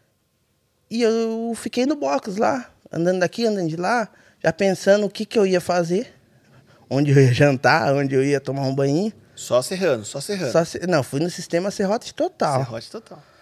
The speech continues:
Speaker 1: Aí eu falei assim, beleza, né? E meu celular no carro, cara. Daí daqui a pouco, olho, ligação, quatro ligações da Amanda.
Speaker 2: Amanda?
Speaker 1: Ca-, é Amanda Castro, que me apresentou o rally.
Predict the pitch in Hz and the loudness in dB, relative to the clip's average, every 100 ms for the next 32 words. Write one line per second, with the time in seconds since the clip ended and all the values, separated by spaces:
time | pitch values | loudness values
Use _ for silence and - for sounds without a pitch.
0 | _ _ - 185 180 196 208 214 226 233 | _ _ -6 0 0 2 0 0 -2 -4
1 | 240 - _ _ _ _ _ - 185 180 | -6 -12 _ _ _ _ _ -4 -2 -2
2 | 196 196 - 190 190 185 269 311 226 190 | -2 -4 -4 -4 -2 -2 0 0 0 -2
3 | 196 208 - - _ _ - 214 233 220 | -4 -6 -12 -20 _ _ -2 0 0 0
4 | 208 254 - 233 233 190 120 101 - _ | 0 0 -4 -4 -4 -6 -10 -14 -20 _
5 | _ _ _ _ _ _ _ _ _ _ | _ _ _ _ _ _ _ _ _ _
6 | _ - 254 247 240 - - - 127 _ | _ -8 -6 -6 -4 -4 -4 -6 -14 _
7 | _ _ _ 175 202 226 226 - _ _ | _ _ _ 2 2 2 -4 -8 _ _
8 | 147 147 147 - 190 247 240 _ _ 175 | -6 0 0 2 0 0 -8 _ _ 0
9 | 208 214 208 196 190 190 - 190 185 202 | 0 0 -4 -2 -2 -2 -2 -4 -2 0
10 | 175 135 127 117 - _ _ _ _ _ | 0 0 -2 -6 -12 _ _ _ _ _
11 | _ - 107 104 143 320 349 - 131 127 | _ -18 -12 -10 -10 -12 -10 -6 -4 -2
12 | 131 139 143 143 139 135 131 127 120 _ | -2 0 -2 0 0 -2 -6 -10 -18 _
13 | 135 131 - - _ _ - 160 165 175 | -4 -4 -6 -20 _ _ -4 2 4 6
14 | 165 165 175 160 160 117 | 4 6 4 4 0 -2